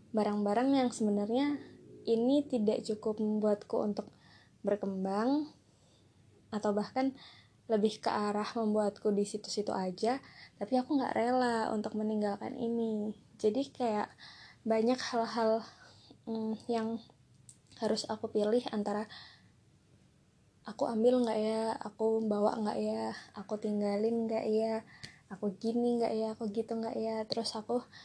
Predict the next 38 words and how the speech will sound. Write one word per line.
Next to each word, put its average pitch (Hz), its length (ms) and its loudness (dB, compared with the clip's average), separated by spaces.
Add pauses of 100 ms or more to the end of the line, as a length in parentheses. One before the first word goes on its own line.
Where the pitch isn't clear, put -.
(120)
juga 220 320 -2
harus 214 240 -2
membentuk 214 560 2
rules 214 480 2
baru 220 400 2
di 214 160 0
suasana 208 560 -2
baruku 208 320 -2
atau 233 160 0
di 214 160 4
rumah 208 240 0
baruku 208 400 0
ini. 214 480 -2 (400)
Aku - 80 -2
pengen 285 240 4
jadi 226 240 4
kayak 214 240 2
gimana 208 320 0
sih? 247 400 4 (160)
Aku 220 240 -4
pengen 233 400 4
rules-nya 226 560 4
kayak 214 240 2
gimana? 214 720 0 (400)
Nah, 202 160 0
dengan 214 400 0
rules 214 240 0
yang 220 160 0
seperti - 480 -2
itu, 302 400 6
aku 277 240 -2
harus 240 320 2
tahu 214 240 0
juga 262 400 2
konsekuensinya 220 1040 -2
itu - 80 -12
seperti 240 480 -4
apa. 220 720 -4